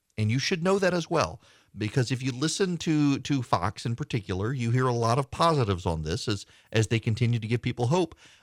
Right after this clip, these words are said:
But there are also studies out there now saying it doesn't work.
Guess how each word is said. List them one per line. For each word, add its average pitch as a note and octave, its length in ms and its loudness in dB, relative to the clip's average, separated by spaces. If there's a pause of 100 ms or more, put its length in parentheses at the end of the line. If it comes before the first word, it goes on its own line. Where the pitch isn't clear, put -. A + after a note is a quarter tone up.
But A2 300 2
there B2 140 4
are A#2+ 420 4
also D3+ 320 2
studies D#3 400 0
out D#3+ 120 2
there C3+ 100 0
now A#2+ 140 2
saying A2+ 220 0
it - 140 -4
doesn't G2+ 300 2
work. E3 280 0